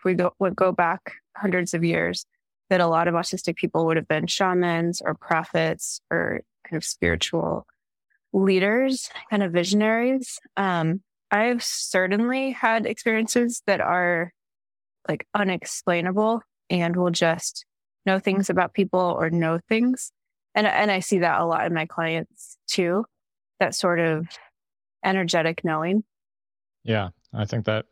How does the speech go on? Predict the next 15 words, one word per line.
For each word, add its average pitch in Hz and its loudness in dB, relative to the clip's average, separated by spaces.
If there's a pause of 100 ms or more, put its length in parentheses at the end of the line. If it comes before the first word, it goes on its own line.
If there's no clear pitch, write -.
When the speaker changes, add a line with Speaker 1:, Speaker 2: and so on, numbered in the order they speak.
(100)
Speaker 2:
makes 101 -2
a 104 2
lot 98 2
of 92 -6
sense. 95 -6
And 98 -4
I 104 -2 (640)
have 107 0
always 131 2
thought 135 2
about 101 2
that, 101 2
you 101 -2
know, 101 0
in, 98 -2